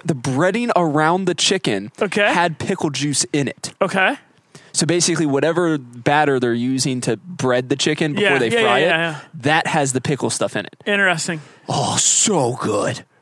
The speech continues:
Speaker 2: Uh, then just regular bread?
Speaker 1: Yeah, just regular bread with more pickles on it, obviously.
Speaker 2: Yeah. That does sound good.
Speaker 1: It was so good. Kayla, they had the, the slider, the, what are they called? Chicken minis or whatever they're
Speaker 2: Yeah,
Speaker 1: called.
Speaker 2: yeah.
Speaker 1: She had two of those, and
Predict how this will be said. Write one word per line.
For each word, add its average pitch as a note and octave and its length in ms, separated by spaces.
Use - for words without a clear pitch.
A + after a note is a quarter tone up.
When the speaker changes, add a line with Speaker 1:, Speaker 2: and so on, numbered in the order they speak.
Speaker 2:
Uh, F3+ 760
then F#3+ 200
just E3+ 180
regular F3 260
bread? G3 300
Speaker 1:
Yeah, F4+ 120
just - 160
regular C#4+ 160
bread G#3+ 200
with F3+ 140
more G3 120
pickles D#3 280
on A#2 100
it, C3+ 160
obviously. B2+ 420
Speaker 2:
Yeah. A3 300
That E3 120
does - 160
sound - 200
good. E3+ 80
Speaker 1:
It D3 40
was C#3 120
so - 280
good. A2+ 140
Kayla, E3+ 300
they D3 80
had D3+ 120
the, B2+ 220
the B2 140
slider, C#3+ 400
the, A2+ 180
what A#2 120
are A#2+ 40
they A#2+ 60
called? B2 140
Chicken C3 200
minis C3+ 240
or C3+ 60
whatever C3+ 200
they're G3+ 180
Speaker 2:
Yeah, G3 120
Speaker 1:
called. G3+ 180
Speaker 2:
yeah. - 60
Speaker 1:
She - 180
had D3+ 120
two D3+ 140
of B2+ 60
those, A#2+ 360
and C3+ 240